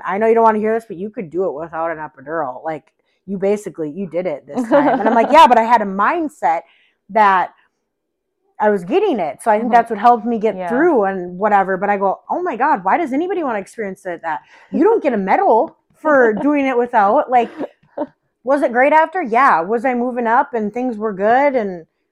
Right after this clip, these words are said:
Speaker 1: great? And she actually latched in the hospital,
Speaker 2: Mm-hmm.
Speaker 1: which I never had that with Sailor, this little one. Granted, she's thirty-eight weeks.
Speaker 2: Mm-hmm.
Speaker 1: Oh, and I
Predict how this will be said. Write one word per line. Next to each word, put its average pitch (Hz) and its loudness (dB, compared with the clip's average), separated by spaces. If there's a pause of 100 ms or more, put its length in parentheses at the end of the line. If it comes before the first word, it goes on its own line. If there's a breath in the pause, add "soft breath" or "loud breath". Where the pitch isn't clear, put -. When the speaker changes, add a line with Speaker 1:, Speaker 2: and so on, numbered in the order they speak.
(480)
Speaker 1:
great? 185 0
And 208 -4
she 277 -4
actually 294 -2
latched 226 2
in 233 -6
the 220 -4
hospital, 196 -4 (320)
Speaker 2:
Mm-hmm. 220 -8
Speaker 1:
which 220 -6
I 214 0
never 214 -2
had 208 -2
that 196 -2
with 214 -6
Sailor, 208 -2
this 190 -10
little 196 -4
one. 196 -4
Granted, 196 -8
she's 175 -20
thirty-eight 190 -10
weeks. 170 -12
Speaker 2:
Mm-hmm. 190 -16
Speaker 1:
Oh, 254 4
and 247 0
I 240 0